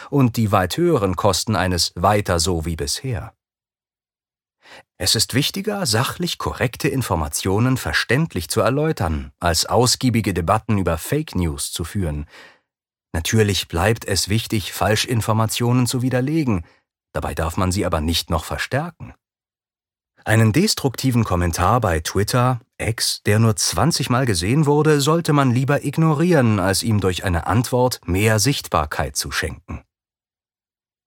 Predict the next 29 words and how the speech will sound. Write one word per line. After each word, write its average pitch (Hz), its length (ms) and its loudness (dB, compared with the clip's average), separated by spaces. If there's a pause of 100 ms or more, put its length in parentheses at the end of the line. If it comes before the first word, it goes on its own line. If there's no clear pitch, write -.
(540)
Einen 92 240 0
Faktencheck 98 720 -2
sollte 147 260 -4
man 123 160 2
nicht 131 220 -2
mit 147 100 -4
einer 127 160 2
Überschrift 175 500 -4
versehen, 117 440 2
die 131 100 4
die 117 100 2
Falschinformation 127 1080 0
wiederholt, 147 640 2
wie 110 300 0 (420)
„Ist 131 340 0
die 95 140 0
Sonne 107 440 2
schuld 160 360 0
am 123 160 0
Klimawandel?“, 170 720 -4 (360)
sondern 82 360 0
erst 123 500 -2
und 92 240 -2
prominent 98 540 0 (200)
die 135 120 0
korrekte 156 480 0
Information 82 760 -2
geben, 67 380 -10 (400)
etwa 95 480 0